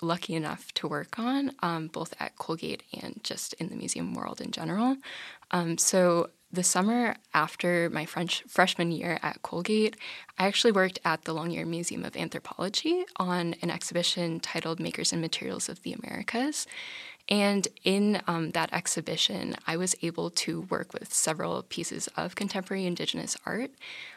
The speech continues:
um, kind of surrounding the question of why was that art in the Anthropology Museum and not at the Picker Art Gallery. Um, so that kind of sparked my interest and led to, um, the development of an exhibition at the Picker Art Gallery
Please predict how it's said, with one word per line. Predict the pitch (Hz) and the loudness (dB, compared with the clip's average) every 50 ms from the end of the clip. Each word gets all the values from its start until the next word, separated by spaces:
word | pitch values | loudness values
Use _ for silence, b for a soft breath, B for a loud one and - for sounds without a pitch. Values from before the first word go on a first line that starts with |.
| B B B | B B B
um, | - 185 180 175 180 | 2 2 2 2 2
kind | 185 - 240 | 2 4 4
of | 247 240 | 4 4
surrounding | - 226 208 208 208 208 202 185 | 4 4 4 4 4 4 4 2
the | 180 | 2
question | 165 - - 165 175 - - 165 170 - | 0 2 0 2 2 2 2 2 0 0
of | - - 156 160 170 180 180 - | 0 0 0 0 -2 -2 -6 -8
why | - - 165 185 160 170 185 202 202 208 208 202 196 - | -8 -6 -4 -2 0 0 0 0 0 0 0 0 -2 -4
was | - 202 190 170 165 160 - - | -4 -2 -2 0 0 0 -2 0
that | 170 160 - - - | 0 0 0 0 0
art | 170 165 165 - - _ _ | 0 0 0 -4 -6 _ _
in | - 165 170 180 190 196 196 180 | -6 -4 -2 -2 -2 -2 -4 -4
the | 185 - - | -4 -2 -2
Anthropology | 175 180 - - - 180 180 170 - - 208 | -2 -4 -4 -6 -4 -2 -2 -2 0 2 2
Museum | 208 220 214 - 220 220 214 202 - | 2 2 2 2 2 2 2 0 0
and | - 170 170 202 165 180 - | -2 -2 -2 -2 -2 -2 -2
not | - - - - - - | -2 -4 -6 -8 -10 -4
at | - 165 - - - _ - | -4 -4 -4 -4 -10 _ -8
the | - | -8
Picker | - - - - - - | -8 -8 -6 -8 -6 -4
Art | - - - - | -6 -6 -2 -2
Gallery. | 196 196 220 240 254 277 320 349 - B B B B B B B B B B B B | 0 0 0 0 0 0 -2 -4 -6 B B B B B B B B B B B B
Um, | - 196 208 | 4 6 6
so | - - 214 | 6 6 6
that | 240 262 - | 4 4 6
kind | 277 302 | 6 6
of | 294 | 8
sparked | - - - 180 190 185 - - | 6 6 4 2 2 2 -2 -2
my | 190 175 175 160 - - | -2 0 0 0 -2 0
interest | - 165 165 - - 156 139 - - - - - | 0 0 0 0 0 0 0 0 0 -2 -2 0
and | - 170 165 165 165 160 - - | 0 2 2 2 2 0 -2 -6
led | - 156 156 160 165 160 - - | -4 0 2 2 2 2 0 2
to, | - - - - 165 160 156 156 170 - - - | 0 0 2 2 0 0 0 0 -2 -4 -2 -2
um, | 175 160 165 165 - | -2 -2 -2 -2 -4
the | - - 180 | -2 -2 -2
development | 185 180 170 160 160 - - 170 170 - - | -2 0 0 0 0 0 -2 -4 -4 -4 -4
of | - 165 | -4 -4
an | - - | -4 -4
exhibition | 170 175 - - - 175 160 - - - | -6 -4 -4 -4 -2 -2 -4 -2 0 4
at | - 233 240 | 2 2 2
the | - 185 | 0 -4
Picker | - - - - - - - - | -4 -4 -4 -2 -4 -4 -4 -4
Art | - - - | -6 -6 -6
Gallery | - - - - - - 185 | -6 -6 -4 -4 -4 -4 -4